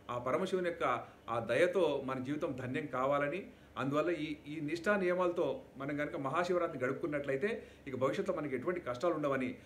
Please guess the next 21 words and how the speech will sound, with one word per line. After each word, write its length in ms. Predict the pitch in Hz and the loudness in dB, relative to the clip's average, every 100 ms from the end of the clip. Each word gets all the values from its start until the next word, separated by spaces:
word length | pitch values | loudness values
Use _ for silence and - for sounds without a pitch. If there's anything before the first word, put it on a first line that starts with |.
| - - | -12 -6
మన 120 | 135 170 | -2 -2
చుట్టూ 180 | 170 202 | 0 2
ఉండే 140 | 185 | 2
ప్రతి 240 | 143 131 | 0 -4
ఒక్కరు 220 | 156 208 208 | 0 2 6
కూడా 120 | 202 | 6
బాగుండాలని 600 | 135 151 196 185 160 147 | 6 4 6 6 4 2
చెప్పి 360 | 135 - 120 - - - | -4 -2 -4 -6 -12 -6
మన 80 | 127 | -4
సమాజం 480 | 131 143 202 202 185 | 0 4 4 4 2
కానీ, 280 | 170 156 | 0 -2
దేశం 380 | 151 127 143 175 | -2 -2 -2 -4
కానీ, 240 | 165 151 139 | -2 -2 -2
మొత్తం 280 | 127 127 | -2 -4
ప్రపంచం 420 | - 120 165 170 147 | -4 -4 -4 -4 -4
కూడా 320 | 143 120 - - - - | -2 -2 -4 -12 -14 -10
ఎటువంటి 340 | 127 190 196 | 0 2 2
కష్టాలు 360 | 175 135 156 147 | 0 -2 0 0
లేకుండా, 340 | 143 143 135 | 0 0 -2
ప్రళయాలు 380 | 117 120 156 170 | 0 2 4 4
లేకుండా, 580 | 151 139 139 131 110 | 2 -2 0 0 -2